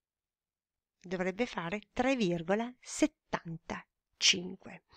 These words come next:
Quindi vedete che abbiamo imparato a trovare la percentuale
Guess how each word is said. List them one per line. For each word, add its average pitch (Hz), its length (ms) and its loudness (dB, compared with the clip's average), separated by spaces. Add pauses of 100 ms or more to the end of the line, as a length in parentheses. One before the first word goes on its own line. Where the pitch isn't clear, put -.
(540)
Quindi 240 340 6
vedete 330 560 6
che 180 320 4 (480)
abbiamo 202 380 8
imparato 196 800 4 (340)
a 185 140 0
trovare 170 720 2 (320)
la 185 220 -2 (140)
percentuale 262 1300 4